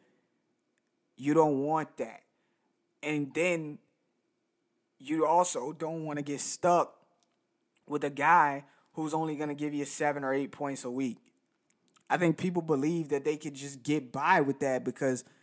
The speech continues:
they believe wide receivers are scoring so much more fantasy points than these guys. And that is not the case. They're not scoring so much more. It's just more of them are scoring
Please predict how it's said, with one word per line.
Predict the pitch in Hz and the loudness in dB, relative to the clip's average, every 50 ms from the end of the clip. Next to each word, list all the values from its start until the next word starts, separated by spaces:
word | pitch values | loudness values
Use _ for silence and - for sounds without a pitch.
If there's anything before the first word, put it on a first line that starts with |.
| _ _ _ | _ _ _
they | 139 143 151 | 0 2 2
believe | 151 151 139 147 143 139 135 | 2 0 0 0 0 0 4
wide | 139 139 139 139 135 | 6 6 8 6 6
receivers | 131 127 - - 147 151 139 135 135 127 127 | 4 -2 -2 -2 -2 -2 -2 -2 -2 -2 -2
are | 127 | -4
scoring | - - - 151 147 143 135 127 127 | -4 -2 0 2 2 2 2 2 0
so | - - - - - - 180 165 151 151 | 0 0 0 0 2 6 8 8 8 8
much | 147 143 143 139 131 - | 8 4 2 2 0 -2
more | 151 143 139 135 131 127 | -2 0 2 2 0 0
fantasy | - - 143 147 151 143 127 - 123 | -2 -2 -2 -2 -2 -2 -4 -6 -8
points | 110 - 135 123 117 113 - | -8 -6 -6 -4 -4 -6 -6
than | - 120 | -6 -4
these | 117 117 117 113 113 | -4 -4 -4 -6 -6
guys. | 120 117 117 117 117 117 - - _ _ _ _ _ _ _ _ _ _ _ _ _ - | -8 -8 -8 -8 -10 -10 -12 -16 _ _ _ _ _ _ _ _ _ _ _ _ _ -2
And | 143 147 147 | 2 2 4
that | 147 143 147 | 4 4 2
is | 147 127 127 127 | 2 2 2 4
not | 135 139 147 151 156 151 - | 4 4 6 4 2 2 -2
the | - | -4
case. | 131 - 127 151 156 143 123 113 - | -8 -6 -4 -2 -2 -2 -2 -4 -4
They're | - 131 131 | -2 0 2
not | 139 139 147 156 135 - | 2 2 2 2 0 -2
scoring | - - - - - - 147 156 156 151 143 139 135 131 131 | -4 -4 -4 -4 -2 0 2 2 2 2 2 2 0 0 -2
so | - - - - 165 147 147 147 | -2 -4 -4 -2 0 0 0 0
much | 139 139 143 139 120 - - | 0 -2 -2 -2 -4 -6 -6
more. | 117 117 127 151 170 165 151 131 123 123 - - - - - | -4 -2 0 2 2 4 4 2 0 -2 -6 -10 -20 -14 -6
It's | - 156 147 - - | -2 -2 -2 -2 0
just | - 156 156 143 - 127 | 2 2 2 2 2 0
more | 117 120 143 160 160 160 147 139 135 | 2 4 8 10 10 10 10 8 6
of | 156 147 139 123 127 | 4 2 2 2 4
them | 123 139 143 139 135 | 6 6 6 6 4
are | 131 - 127 135 135 127 | 0 0 0 0 2 2
scoring | - - - - - - - 156 156 156 147 139 131 127 127 127 123 | 2 0 0 0 -2 2 6 6 8 8 8 6 6 4 2 -2 -2